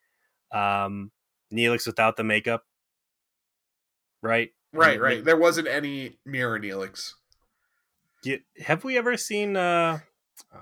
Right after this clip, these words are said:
Speaker 1: why am I blanking on his name? Actor.
Speaker 2: Ethan Phillips?
Speaker 1: Ethan Phillips. We've seen Ethan Phillips as a Ferengi,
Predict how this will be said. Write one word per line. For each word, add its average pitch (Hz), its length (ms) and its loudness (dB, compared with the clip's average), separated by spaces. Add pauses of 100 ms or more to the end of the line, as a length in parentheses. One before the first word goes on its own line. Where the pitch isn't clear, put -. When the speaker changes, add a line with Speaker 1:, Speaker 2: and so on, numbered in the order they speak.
(140)
Speaker 1:
why - 120 -20
am - 100 -20
I - 60 -20
blanking 104 420 -18
on 107 80 -16
his - 160 -18
name? 104 320 -14 (2250)
Actor. 104 500 -10 (1900)
Speaker 2:
Ethan 101 180 -4
Phillips? - 420 0 (220)
Speaker 1:
Ethan 139 300 -4
Phillips. 120 320 -4 (280)
We've 139 120 0
seen 226 160 2
Ethan 202 260 4
Phillips 175 360 4
as 131 300 0 (840)
a 110 60 -8
Ferengi, 143 720 0